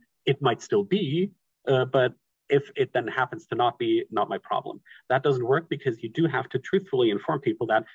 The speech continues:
this is compatible with whatever operating system or whatever device.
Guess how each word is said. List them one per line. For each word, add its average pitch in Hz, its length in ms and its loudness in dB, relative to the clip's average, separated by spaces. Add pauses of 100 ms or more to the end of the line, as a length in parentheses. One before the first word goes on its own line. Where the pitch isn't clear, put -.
(160)
this 123 200 -2
is 165 160 4
compatible 92 580 -4
with 95 260 0 (420)
whatever 98 360 -2
operating 92 460 -2
system 90 340 -8
or 90 140 -4
whatever 87 260 -6
device. - 440 -12